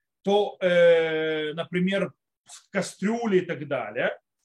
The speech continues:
то это, то есть эту посуду кашируют, как сказ-, как сказано, "Викола шерло яво ба-, баэш, тавиру бамайм". То есть всё, что не связано с огнём, то есть делай, проведите в воде. То есть и таким образом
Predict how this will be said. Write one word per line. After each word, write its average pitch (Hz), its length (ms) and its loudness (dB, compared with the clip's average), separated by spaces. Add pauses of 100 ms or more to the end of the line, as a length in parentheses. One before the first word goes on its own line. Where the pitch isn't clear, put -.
(300)
то 196 220 0
это, 285 800 0
то 214 60 -2
есть 190 120 -2
эту 285 300 2
посуду 277 420 -8
кашируют, 226 400 -6
как 220 100 -8
сказ-, 202 600 -2
как 180 160 -8
сказано, 233 520 0
"Викола 240 400 0
шерло 233 400 0
яво 196 320 2
ба-, 175 300 -4
баэш, 175 540 -4
тавиру 190 400 -4
бамайм". 180 400 -2
То 131 80 -14
есть - 80 -18
всё, 240 180 -2
что 233 140 -8
не 185 100 -2
связано 185 300 -4
с - 80 -12
огнём, 294 200 -6
то 302 60 -6
есть 170 140 -10
делай, 208 260 0
проведите 180 480 -4
в 170 60 -10
воде. 151 300 -8 (460)
То 190 60 -2
есть - 180 -8
и 196 100 -2
таким 208 320 -4
образом 254 640 0